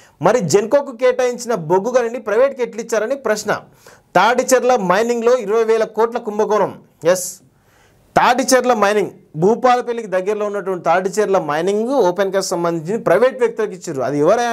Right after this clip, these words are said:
అంటే కల్వకుంట్ల కుటుంబకు సంబంధించినటువంటి ఒక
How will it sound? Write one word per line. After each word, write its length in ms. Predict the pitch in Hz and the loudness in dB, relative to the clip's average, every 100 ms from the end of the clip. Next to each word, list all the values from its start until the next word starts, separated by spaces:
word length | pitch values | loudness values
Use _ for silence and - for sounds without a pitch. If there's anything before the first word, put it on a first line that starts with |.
| 220 | -4
అంటే 220 | 190 254 339 359 _ _ _ _ - | 0 0 0 -4 _ _ _ _ -2
కల్వకుంట్ల 600 | 151 220 262 262 254 233 240 - | 0 2 0 -2 -2 -2 -2 -2
కుటుంబకు 420 | 190 214 214 202 202 | -2 -2 -2 -2 -2
సంబంధించినటువంటి 600 | 185 175 175 156 165 240 269 | -2 -2 -4 -4 0 2 2
ఒక 100 | 202 | 0